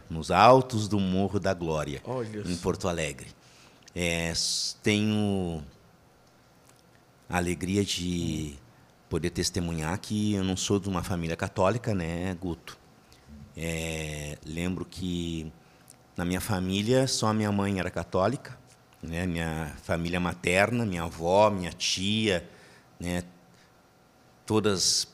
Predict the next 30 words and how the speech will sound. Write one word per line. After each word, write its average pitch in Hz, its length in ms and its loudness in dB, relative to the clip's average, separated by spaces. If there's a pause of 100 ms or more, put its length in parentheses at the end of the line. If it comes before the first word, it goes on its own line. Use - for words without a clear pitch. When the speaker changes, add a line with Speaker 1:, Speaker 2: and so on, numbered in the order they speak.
(200)
Speaker 1:
praticantes 95 680 0
da 85 340 0
igreja 82 560 0
afro-brasileira. 85 880 -2 (280)
Minha 82 180 -6
avó 85 240 0
tinha - 260 -4
um 82 60 -4
terreiro 82 460 -4
de 76 200 -10
umbanda, 92 540 -2 (600)
né? 85 100 -6
Quimbanda 98 560 2
e 98 60 4
outras 90 300 0
bandas, 107 400 0 (420)
como 90 180 -2
costumo 92 320 -2
sempre 87 300 -4
dizer. 95 420 0 (1120)
A 85 40 -8
minha 82 180 -2
mãe 80 160 -2
católica, 113 840 2 (800)
eu 85 140 -2
sou - 160 0
filho 98 260 -2
de 87 120 -6
pais 92 200 0
separados, 98 840 0